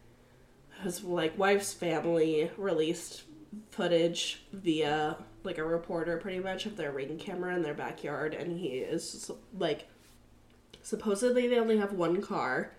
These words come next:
This man just turned down, like, a fifty million dollar deal with Daily Wire, which is another, like,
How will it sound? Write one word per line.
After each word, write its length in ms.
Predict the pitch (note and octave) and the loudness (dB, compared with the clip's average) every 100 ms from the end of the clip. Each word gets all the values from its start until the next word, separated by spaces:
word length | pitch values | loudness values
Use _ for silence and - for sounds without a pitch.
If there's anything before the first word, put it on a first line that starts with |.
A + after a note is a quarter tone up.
| - - | -20 -8
This 200 | F#3+ - | -6 -2
man 200 | F3 E3 | 2 2
just 180 | E3+ - | 2 -4
turned 260 | - F3+ F3+ | -4 -4 -2
down, 220 | E3 E3+ | 0 0
like, 180 | D#3 - | 0 -4
a 80 | E3+ | -8
fifty 460 | - E3 D#3+ - F#3 | -6 -4 -4 -8 -2
million 480 | E3+ D#3 D#3+ D#3+ | 0 2 2 2
dollar 340 | D#3 C3 D3 C#3+ | 0 -2 -2 -2
deal 580 | - B2+ C#3 A2 E3+ G#3 | -4 -6 -4 -2 -2 -2
with 160 | E3+ E3+ - - | -2 -4 -6 0
Daily 260 | E3+ C#3+ C3 | 2 4 2
Wire, 400 | C3+ F#2 G#2 D3+ | 0 -2 -2 -4
which 200 | D#3+ - | -4 -6
is 80 | E3+ | -4
another, 500 | E3+ D#3 C#3 C3+ C3+ | -2 -2 -2 -2 -2
like, 360 | D3 A2+ - | -2 -4 -6